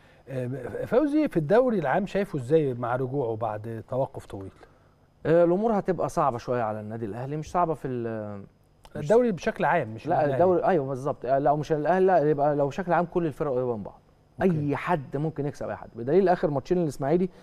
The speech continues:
Speaker 2: بيكسب سيراميكا في ملعبه وبيتعادل مع الزمالك. الإسماعيلي ده اللي كان فترة من فترات ال تمنتاشر،
Speaker 1: مم.
Speaker 2: صح؟ آه، تعالى بص الاتحاد السكندري، آخر ماتشين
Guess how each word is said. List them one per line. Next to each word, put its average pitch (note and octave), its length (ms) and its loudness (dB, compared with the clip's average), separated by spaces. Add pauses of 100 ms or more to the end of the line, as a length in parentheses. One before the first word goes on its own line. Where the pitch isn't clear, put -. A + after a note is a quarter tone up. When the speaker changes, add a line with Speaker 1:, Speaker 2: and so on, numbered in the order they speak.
(220)
Speaker 2:
بيكسب E3 320 4
سيراميكا E3+ 480 0 (220)
في - 100 -8
ملعبه C3+ 380 2
وبيتعادل D#3 380 2
مع D3 140 0
الزمالك. A#2+ 340 -6 (260)
الإسماعيلي D3+ 420 2
ده G3+ 200 6
اللي D#3+ 140 2
كان E3+ 240 2 (140)
فترة F3+ 380 0
من E3+ 60 2
فترات E3+ 500 0
ال - 100 -12
تمنتاشر، C#3+ 500 -2 (280)
Speaker 1:
مم. C3 160 -12
Speaker 2:
صح؟ F#3 240 -2 (300)
آه، C#3 200 2
تعالى E3 400 4
بص F3+ 200 -2
الاتحاد E3+ 280 -2
السكندري، F3 600 -2 (1400)
آخر E3+ 240 2
ماتشين F#3+ 460 0